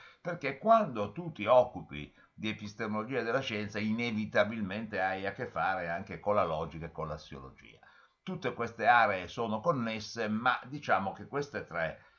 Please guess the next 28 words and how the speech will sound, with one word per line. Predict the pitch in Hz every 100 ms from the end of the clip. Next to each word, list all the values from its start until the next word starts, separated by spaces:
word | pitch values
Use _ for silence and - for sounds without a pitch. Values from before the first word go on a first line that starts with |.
| _
che | - 90
vedete | 92 110 110 82
nell'asse | 85 90 117 110 - 90
verticale | 82 90 - - 95 85 90 92 98 - _ _
sono, | - - 120 117 113 117 113 113
hanno | - 117 104
rapporti | 101 - 90 92 -
molto | 90 90 127 104 - 92
stretti | 87 - 76 78 76 - 76 71 -
e, | 82 76 76 -
e | -
quindi | 95 85
noi | 85
avremo | 87 82 90 80
a |
che | 104
fare, | - 71 76 78 80 76 _ _ _ -
eh, | 80 78 73 82
con | 87 85
queste | 85 80 85 76
due | 80 71
aree. | 62 64 62 71 64 - _ _ _ _ _ _ _ - -
E | 160
poi | 165
la | 107
retorica | 120 123 95 82 80 71
della | 60
scienza, | - - - _ -